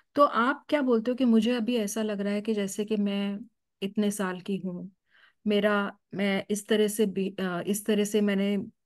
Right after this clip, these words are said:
सपोज, सपोज मैंने चश्मा भी पहना हुआ है, मेरे बाल ऐसे हैं, ये भी मैं बोल सकती हूँ। मैं, मुझे ऐसा लग रहा है कि मेरे हाथ पैर जो हैं ठंडे हो रहे हैं, मुझे अंदर कुछ इमोशन सा महसूस हो रहा है, राइट?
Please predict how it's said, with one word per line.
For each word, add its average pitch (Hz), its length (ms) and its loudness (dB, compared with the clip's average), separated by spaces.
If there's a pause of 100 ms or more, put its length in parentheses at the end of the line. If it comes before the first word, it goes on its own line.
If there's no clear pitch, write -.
सपोज, 214 420 0
सपोज 208 460 -2
मैंने 202 200 2
चश्मा - 360 -4
भी 196 120 0
पहना 180 260 -4
हुआ 180 180 -6
है, 180 300 -10 (480)
मेरे 220 220 8
बाल 190 320 2
ऐसे 190 300 -2
हैं, 185 200 -6
ये 190 200 0
भी 226 140 4
मैं 208 160 2
बोल 175 160 -4
सकती - 360 -10
हूँ। 180 180 -12 (600)
मैं, 233 380 4
मुझे 220 300 4
ऐसा 220 220 4
लग 208 160 2
रहा 208 80 2
है 214 60 0
कि 214 120 -2
मेरे 214 200 0
हाथ 190 220 -2 (120)
पैर 202 180 0
जो 196 140 -2
हैं 190 240 -2
ठंडे 190 300 -2
हो 185 180 -2
रहे 180 160 -6
हैं, 175 240 -10
मुझे 196 300 0
अंदर 190 300 0
कुछ 208 220 -4
इमोशन 180 400 -2
सा 196 160 0
महसूस 180 460 -4
हो 165 100 -6
रहा 160 140 -8
है, 170 120 -14
राइट? 277 300 0